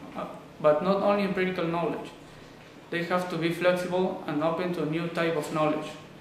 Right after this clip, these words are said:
to guard a better company management. For the authorities, it's recommended to work in proposed changes to help improving productivity of small companies, since they represent more than the eighty percent of all companies in Latin America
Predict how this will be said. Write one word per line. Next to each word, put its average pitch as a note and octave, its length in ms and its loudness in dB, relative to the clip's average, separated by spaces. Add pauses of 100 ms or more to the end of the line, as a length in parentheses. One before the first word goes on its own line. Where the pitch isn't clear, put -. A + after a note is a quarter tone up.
(380)
to D#3 100 -2
guard E3+ 200 6
a D#3 120 4
better E3+ 280 2
company E3+ 340 0
management. D3+ 460 -2 (1400)
For D#3+ 100 0
the D#3+ 80 4
authorities, F#3 640 2 (120)
it's F#3 140 0
recommended F3+ 540 0
to D3+ 80 -4
work E3+ 380 0
in E3 100 -4
proposed F3+ 420 0
changes D#3 480 -2 (100)
to D#3 120 -4
help F3+ 180 2
improving F3+ 480 0
productivity F3+ 500 0
of C#3 220 -2
small D#3+ 220 -2
companies, D3+ 420 -4 (540)
since D3+ 300 -4
they E3 140 2
represent F3 540 -2
more F3 240 2
than D#3 140 -2
the D3 180 -4
eighty F3+ 220 -2
percent F3 500 0
of - 160 -4
all E3 120 0
companies F3 440 -2
in D3+ 100 -4
Latin D3+ 220 0
America D#3 580 -2